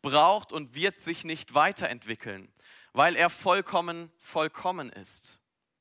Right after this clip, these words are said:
Er braucht und wird niemals Fehler machen oder sich korrigieren müssen, weil er immer gut ist und Gutes tut. Wer bei ihm ist, der braucht keine Angst zu haben, mit Bösem oder Ungerechtigkeit konfrontiert zu werden.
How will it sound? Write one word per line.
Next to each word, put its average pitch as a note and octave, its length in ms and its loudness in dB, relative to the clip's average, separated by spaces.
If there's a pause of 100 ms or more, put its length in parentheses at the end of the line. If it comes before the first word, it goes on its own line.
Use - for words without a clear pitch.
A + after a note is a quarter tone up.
(720)
Er D3+ 140 4
braucht F3 560 0 (280)
und D3 280 -6
wird D#3+ 480 -2 (320)
niemals D#3 680 2 (120)
Fehler F#3+ 440 2
machen C3 340 -4
oder D3 260 -2
sich C#3 200 -10
korrigieren D#3+ 580 -6
müssen, G2 380 -12 (760)
weil C#3+ 240 2
er D#3 180 0
immer E3+ 420 0 (220)
gut F3 260 -8
ist D3+ 220 -2
und D#3+ 120 -8
Gutes - 460 -6
tut. - 520 -10 (500)
Wer D3+ 160 4
bei F3+ 220 4
ihm E3 180 -4
ist, - 200 -6
der D#3 80 -2
braucht D#3 280 -4
keine E3 280 0
Angst F3+ 300 -4
zu C3+ 140 -6
haben, D3 240 2
mit C#3+ 200 -8
Bösem D3+ 440 -2
oder D3 260 2
Ungerechtigkeit C3+ 880 -4
konfrontiert G#2+ 640 -10
zu - 200 -8
werden. G2+ 340 -8